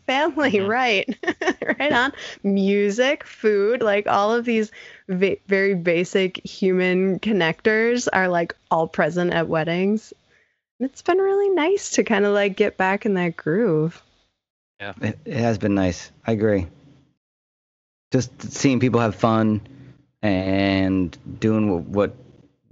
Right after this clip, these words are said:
Speaker 3: it, we saw all the time, and then all of a sudden just got halted like that. And then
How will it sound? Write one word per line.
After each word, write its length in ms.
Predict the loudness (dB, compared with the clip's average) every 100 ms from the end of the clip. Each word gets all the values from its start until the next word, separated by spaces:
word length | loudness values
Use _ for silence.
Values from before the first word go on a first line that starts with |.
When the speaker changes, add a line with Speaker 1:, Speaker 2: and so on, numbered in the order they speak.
| -16 -12 -6
Speaker 3:
it, 160 | -6 -6 -20 _ _ _ _ _
we 260 | -2 0 -2
saw 420 | -6 -2 0 2
all 260 | 2 2 2
the 60 | 2
time, 380 | 2 2 2
and 80 | 2
then 60 | 2
all 80 | 0
of 60 |
a 20 |
sudden 200 | 0 -2
just 120 | -2 -2
got 220 | -4 -6
halted 580 | -2 0 0 -2 -4 -6 _ _ -6
like 220 | -4 0
that. 360 | 0 2 0 -6
And 160 | -8 -4
then 360 | -4 -4 -6